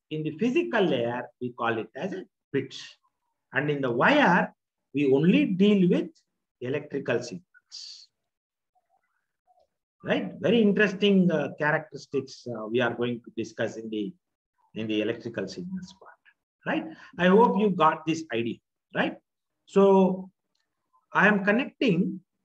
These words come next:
I am connecting two laptops through one intermediate device. Now these laptops, uh, laptops, uh, are placed at, uh, very, uh, no, physically at distance,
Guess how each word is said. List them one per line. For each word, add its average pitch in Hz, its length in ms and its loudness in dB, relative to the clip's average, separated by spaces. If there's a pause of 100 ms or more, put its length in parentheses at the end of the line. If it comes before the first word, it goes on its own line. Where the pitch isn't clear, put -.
(1800)
I 156 100 -2
am 185 200 2
connecting 254 640 -2
two 285 100 -2
laptops 247 880 -2 (600)
through 240 200 0
one 220 220 4
intermediate 175 760 2
device. 95 220 -10 (320)
Now 147 180 -4
these 147 320 -8
laptops, 147 840 0
uh, - 40 -8 (1040)
laptops, 175 720 0
uh, 151 200 -2
are 143 260 4 (120)
placed 175 340 2
at, 160 180 -2 (240)
uh, 139 120 -10 (500)
very, 175 560 4
uh, - 440 -20
no, 185 420 0
physically 170 460 -2
at 147 200 -4
distance, 175 580 -2